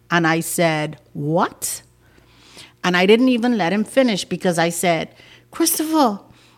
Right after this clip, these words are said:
<sighs> you know, I was just at a loss for words, but I said, "It never sat well with me, the stories that we heard about him being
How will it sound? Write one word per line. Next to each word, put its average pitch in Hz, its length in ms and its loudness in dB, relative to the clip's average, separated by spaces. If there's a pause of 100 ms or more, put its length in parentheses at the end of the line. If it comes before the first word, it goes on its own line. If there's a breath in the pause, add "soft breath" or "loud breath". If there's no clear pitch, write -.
(260 soft breath)
<sighs> 254 240 -6 (1200 loud breath)
you 214 120 4
know, 208 80 4
I 170 100 0
was 196 100 0
just 208 180 0
at 202 80 4
a 185 60 2
loss 165 400 0
for 185 140 -6
words, 180 320 -2
but 175 140 0
I 170 140 0
said, 160 520 -4 (920 soft breath)
"It 170 180 2
never 220 680 2
sat 240 440 0
well 170 280 0
with 196 240 -8
me, 180 160 -4
the 175 120 -6
stories 180 560 -6
that 175 180 -6
we 170 160 -10
heard 170 440 -2
about 156 360 -4
him 180 400 -4
being 165 560 -6